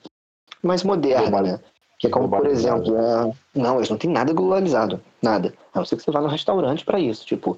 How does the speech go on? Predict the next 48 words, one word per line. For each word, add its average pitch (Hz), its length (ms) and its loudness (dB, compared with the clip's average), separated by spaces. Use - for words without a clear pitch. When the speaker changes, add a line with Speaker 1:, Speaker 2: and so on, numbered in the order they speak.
Speaker 1:
ah, 139 140 0
você 104 140 -4
vai 95 100 -2
numa 95 80 -4
churrascaria, 180 540 -2
você 196 100 -2
vai 226 80 0
comer 294 160 0
uma 330 60 0
picanha, 285 340 0
claro. 117 400 0
Você 110 260 -2
vai 104 240 0
Speaker 2:
Uhum. 107 140 -2
Speaker 1:
numa 90 220 -2
pizzaria, 190 480 -2
você - 100 -2
vai 247 80 0
comer 339 140 -2
uma 415 100 -2
pizza. 170 380 -2
Também 110 280 0
não 127 80 0
é, 139 200 0
não 131 120 2
é 120 60 0
por 139 180 0
aí. 165 320 0
Mas 120 720 -2
você 143 880 0
quando 143 140 2
quer 151 100 -2
uma 175 160 0
coisa 160 160 0
assim, 131 260 0
mais 131 200 0
portuguesa 113 640 -2
e 135 260 -2
ao 135 120 0
mesmo 127 240 -2
tempo 117 200 -4
moderna, 113 480 -2
você 156 120 -4
tem, 160 120 -2
por 165 160 0
exemplo, 165 240 -2
a 165 40 0
francesinha. 165 640 0